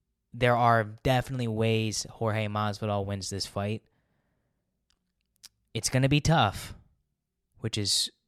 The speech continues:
reflected in the odds, but there is definitely ways that Jorge Masvidal wins this fight. So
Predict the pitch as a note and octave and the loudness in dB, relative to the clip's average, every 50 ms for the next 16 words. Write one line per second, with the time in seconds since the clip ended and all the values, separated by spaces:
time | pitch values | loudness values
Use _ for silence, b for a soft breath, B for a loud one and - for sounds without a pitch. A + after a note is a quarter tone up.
0 | _ _ - A2+ - - - B2 A#2 - - B2 A#2 A2+ G#2+ G#2+ G#2 G#2+ A2 A2+ | _ _ -4 -4 -4 -2 0 0 0 0 -2 -4 -4 -2 -2 -2 -2 -2 0 0
1 | G#2+ G#2 G2 G2 G2 - - - A2 G#2 G2+ - - b b b b b b b | -2 -2 -4 -6 -8 -8 -4 -2 -2 -2 -2 -4 -8 b b b b b b b
2 | B2+ B2 B2 A#2 A2 - - - C#3 C#3+ C#3+ - - C#3+ C3+ C3+ C3 B2+ A#2+ A2+ | 4 6 6 6 4 2 2 4 6 6 6 4 2 -2 0 0 0 0 0 2
3 | A#2 A#2 A2+ G#2+ G#2 G2+ - G#2+ G#2 G2+ A2 G#2+ G2+ G#2 G#2 G#2 G2+ G2+ G2+ - | 2 2 2 0 0 -2 -4 -4 -4 -2 -2 -2 -2 -4 -4 -4 -4 -6 -6 -6
4 | - G2+ G2 F#2+ G2 F#2+ F#2+ F#2+ - G2+ F#2+ - - G#2 F#2+ G2 - - A#2 A2 | -6 -8 -6 -6 -6 -8 -8 -8 -8 -8 -8 -8 -8 -8 -8 -6 -4 -2 0 0
5 | G#2 G2+ - | 0 -2 -4